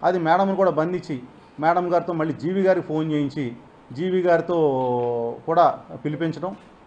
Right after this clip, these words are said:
జీవి గారిని వెంటనే, వచ్చిన వెంటనే జీవి గారితో కూడా మళ్ళీ డ్రైవర్కి ఫోన్ చేయించి వెళ్ళిపోమని చెప్పించడం.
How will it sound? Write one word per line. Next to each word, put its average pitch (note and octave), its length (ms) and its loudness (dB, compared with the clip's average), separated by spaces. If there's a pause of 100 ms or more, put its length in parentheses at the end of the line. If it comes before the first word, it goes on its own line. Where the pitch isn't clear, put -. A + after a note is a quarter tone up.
(120)
జీవి F#3 220 0
గారిని F3 240 4
వెంటనే, E3 240 0
వచ్చిన D#3+ 300 -2
వెంటనే E3+ 340 -2
జీవి F3 240 -2
గారితో F3 260 0
కూడా E3 160 -2
మళ్ళీ D#3+ 180 -2
డ్రైవర్కి D#3 360 0
ఫోన్ D#3 240 -4
చేయించి D3+ 200 -4
వెళ్ళిపోమని D3+ 400 -4
చెప్పించడం. E3 440 -8